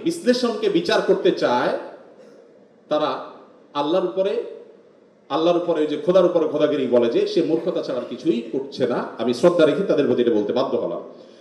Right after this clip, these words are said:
যাই হোক, আমি যেটা বলছিলাম যে নবী সাল্লাল্লাহু আলাইহি ওয়াসাল্লাম মেয়েদের সম্পর্কে এত কথা বলেছেন। দেখুন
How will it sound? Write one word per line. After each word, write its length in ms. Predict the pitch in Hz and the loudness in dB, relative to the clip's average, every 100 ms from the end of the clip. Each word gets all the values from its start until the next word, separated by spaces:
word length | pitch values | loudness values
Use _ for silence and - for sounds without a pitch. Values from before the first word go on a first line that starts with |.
| - | -8
যাই 140 | 120 196 | 6 8
হোক, 160 | 202 | 8
আমি 120 | 202 196 | 4 4
যেটা 160 | 190 | 4
বলছিলাম 400 | 170 165 - 160 | 6 6 6 4
যে 140 | 147 151 | 4 2
নবী 80 | |
সাল্লাল্লাহু 100 | 180 | 2
আলাইহি 120 | 180 165 | 4 4
ওয়াসাল্লাম 320 | 156 170 139 | 4 2 2
মেয়েদের 220 | 143 170 | 2 0
সম্পর্কে 600 | - 131 123 - 104 - - - - - - | -2 -2 -2 -2 -6 -8 -16 -20 -20 -20 0
এত 200 | 156 208 | 2 2
কথা 320 | 208 165 165 | 2 2 2
বলেছেন। 360 | 123 143 - 120 | 4 2 2 0
দেখুন 540 | 120 - 127 - - | 0 0 -2 -4 -16